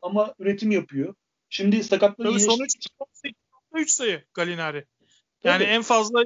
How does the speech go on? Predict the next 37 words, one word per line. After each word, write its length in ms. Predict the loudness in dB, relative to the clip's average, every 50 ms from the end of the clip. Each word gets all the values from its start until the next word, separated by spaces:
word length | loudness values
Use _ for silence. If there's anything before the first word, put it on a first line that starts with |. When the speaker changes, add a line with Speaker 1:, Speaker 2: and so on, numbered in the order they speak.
| 0 -2
Speaker 2:
yarayan 320 | -4 -4 -2 0 -2 -2 -2
isimlerden 680 | -4 -6 -6 -6 -4 -4 -4 -2 -2 -4 -4 -4 -6
biri, 480 | -10 -8 -6 -6 -6 -8 -8 -8 -6 -4
e, 300 | -2 0 0 0 0 0
Gallinari 480 | 2 0 0 2 2 2 2 4 6 4
oldu. 320 | 4 2 0 -4 -8 -8 _ _ -6
Yani 220 | -4 -2 0 0
McMillan'ın 440 | -2 0 -2 -4 -4 -4 -4 -6 -4
gelişi. 340 | -4 -6 -4 -4 -6 -6 -6 _ _ _ _ _ _ _ _ _ _ _ _ _ _ -18
Speaker 1:
Ve 420 | -16 -16 -12 -2 0 0 0 0 -2 _ _ -8
mesela 320 | -8 -4 0 0 0 2
ben 160 | 2 0 0
tekrar 400 | 0 -2 -2 2 4 4 4 4
bugün 180 | 0 -4 -4 -2
çok 240 | -2 -4 -6 -6 -8
ismini 340 | -10 -6 -4 -4 -2 0
geçirdik. 500 | 2 0 0 0 -2 -2 -2 -4 -6 -4
Bir 100 | -4 0
kere 240 | 4 6 6 6 6
daha 160 | 4 2 2
söyleyeyim. 340 | 0 -2 -6 -6 -6 -6 -8
Bir, 60 | -2
yine 240 | 0 2 2 2 4
bir 40 | 4
yerde 300 | 4 4 4 4 2 0
okudum 400 | -4 -6 -8 -6 -2 -2 2 4
ve 100 | 4 4
yüzde 320 | 2 0 -10 -10 -4 0
yüz 240 | 0 2 2 0 -2
katılıyorum. 500 | -6 -8 -8 -8 -6 -2 -2 0 0 -2
Kevin 320 | 2 4 4 6 6 4 4
Huerter 360 | 4 2 0 0 -4 0 2
abi 340 | 4 4 4 2 0 -6 -10 _ _ _ _ _
tam 240 | -4 -2 0 2 2
Nate 220 | 4 2 2 0 0
McMillan 500 | -4 -4 -4 -4 -4 -4 -2 -2 -2 -2
oyuncusu. 460 | -2 -2 -2 -4 -8 -12 -14 -14 -20